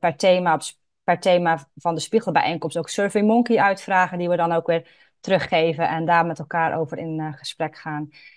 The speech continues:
Eh, en nog even het doel, eh, van het gebruik van die data is nou vooral, en dat heb ik al een paar keer gezegd, maar het is goed om te blijven benadrukken, vooral het gesprek te faciliteren en de kennisoverdracht te verstellen en v-, versnellen en vooral niet, eh, het gaan verklaren waarom nou, eh,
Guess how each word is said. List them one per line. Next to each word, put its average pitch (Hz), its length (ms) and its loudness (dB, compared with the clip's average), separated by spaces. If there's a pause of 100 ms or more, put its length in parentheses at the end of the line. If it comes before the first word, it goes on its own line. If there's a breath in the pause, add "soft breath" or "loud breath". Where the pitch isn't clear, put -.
(240 soft breath)
Eh, 151 120 -14 (760 soft breath)
en 180 100 -2
nog 185 100 0
even 185 160 4
het 170 140 4
doel, 226 360 10
eh, 202 220 2
van 196 180 0
het 185 120 -6
gebruik 175 380 4
van 180 120 -2
die 165 100 0
data 170 380 4
is 151 140 -2
nou 160 160 -4
vooral, 165 380 4
en 175 60 -6
dat 160 120 -8
heb 165 120 -8
ik - 80 -8
al 143 60 0
een 139 60 -2
paar 135 180 -2
keer 139 140 -8
gezegd, 139 360 -8
maar 131 140 -6
het 143 160 -10
is - 80 -18
goed - 200 -8
om 156 100 -2
te 170 100 -6
blijven 160 280 2
benadrukken, 147 600 -2
vooral 180 320 4
het - 120 0
gesprek - 340 -4
te - 100 -14
faciliteren 156 840 -4 (400 soft breath)
en 156 160 -4
de 156 60 -4
kennisoverdracht 147 760 -4
te 143 80 -16
verstellen 143 420 -6
en 151 180 -10
v-, - 160 -20
versnellen 156 420 -2
en 156 100 -6
vooral 160 260 0
niet, 180 380 0
eh, 165 280 -2
het - 140 -10
gaan 160 160 -2
verklaren 156 500 2
waarom 165 320 0
nou, 151 380 -2
eh, 143 180 2